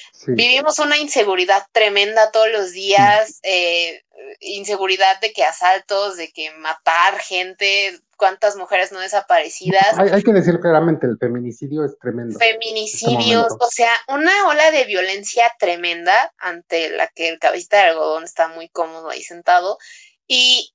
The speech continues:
Speaker 2: pues, ¿qué es lo que te libra de todas esas cosas? Pues, escuchar algo tan denso como Wagner es catártico. O sea, es catártico de una situación tan densa. Ni siquiera tienes que vivir en México, ¿no? O sea, la pandemia fue mundial.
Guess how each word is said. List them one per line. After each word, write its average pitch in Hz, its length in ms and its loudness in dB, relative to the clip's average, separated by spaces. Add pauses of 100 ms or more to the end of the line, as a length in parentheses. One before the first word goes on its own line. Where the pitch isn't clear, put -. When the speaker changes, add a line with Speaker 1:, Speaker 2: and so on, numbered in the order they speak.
Speaker 2:
pues, 254 240 2
¿qué 311 140 2
es 320 100 2
lo 370 140 2
que 359 100 4
te 240 140 2
libra 277 360 2
de 254 60 4
todas 262 320 0
esas 262 300 -2
cosas? 240 640 2
Pues, 220 460 0 (200)
escuchar - 440 -2
algo 262 280 0
tan 185 220 0
denso 208 320 -4
como 160 260 -4
Wagner 190 480 0
es 214 440 -2
catártico. 202 880 -2 (400)
O 196 120 2
sea, 208 140 4
es 233 240 -2 (100)
catártico 247 580 0
de 196 100 -4
una 214 100 -4
situación 185 480 -8
tan 202 200 0
densa. 247 360 0 (540)
Ni 240 160 -6
siquiera 285 240 0
tienes 311 180 0
que 294 120 2
vivir 254 240 2
en 262 120 -4
México, 240 460 -8
¿no? 196 240 -4
O 208 80 -2
sea, - 340 2
la 175 160 2
pandemia 208 400 0
fue 233 180 0
mundial. 220 520 0